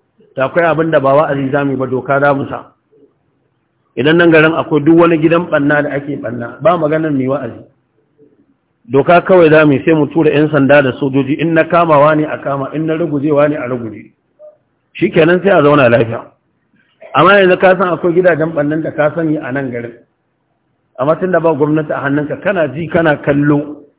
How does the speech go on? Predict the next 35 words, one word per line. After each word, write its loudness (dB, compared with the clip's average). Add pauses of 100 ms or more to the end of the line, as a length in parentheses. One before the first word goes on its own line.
(960)
duk 0 (100)
zafin 4
addininka 2
sai 2
dai 4
ka 4
zira 4
musu -2
ido. -14 (1300)
Ba 4
yadda 4
za 6
ka -2
yi 0
da 0
su. -16 (720)
Ko 4
ba 6
akwai -2
su -4
ba? -6 (1160)
Akwai -8
su. -18 (800)
Suna 2
nan. -8 (800)
To 0
wannan 4
shi -2
ne 4
abin 2
da 4
ya 4
kamata 2
'yan -2
uwa 4